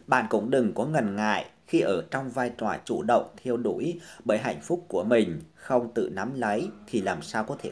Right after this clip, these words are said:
thuộc về mình được nhá. Tuy nhiên á, trong ngày thứ Sáu này với bà tuổi Dậu lại đang gặp ngày có thiên quan ngáng trở, kẻ tiểu nhân vây hãm. Do đó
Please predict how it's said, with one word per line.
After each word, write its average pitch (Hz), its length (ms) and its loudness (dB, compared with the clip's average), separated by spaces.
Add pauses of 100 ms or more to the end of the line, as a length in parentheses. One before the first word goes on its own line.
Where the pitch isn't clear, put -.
thuộc - 300 -2
về 90 180 -4
mình 85 300 -8
được 85 260 -6 (120)
nhá. 147 200 -2 (1500)
Tuy 175 120 8
nhiên 165 340 6
á, 160 180 4 (160)
trong 160 160 2
ngày 120 140 2
thứ 123 100 -2
Sáu 127 300 -2
này 165 180 0
với 113 120 -2
bà 143 100 0
tuổi 98 140 -2
Dậu 113 520 4
lại 120 180 0
đang 139 200 -4
gặp 123 200 0
ngày 90 180 -4
có 110 120 -2
thiên 135 300 -4
quan 127 320 0
ngáng 117 240 -4 (100)
trở, 117 300 2 (240)
kẻ 110 260 2
tiểu 90 200 -2
nhân 117 260 -2
vây 117 240 2
hãm. 120 460 -4 (220)
Do 156 200 6
đó 135 460 4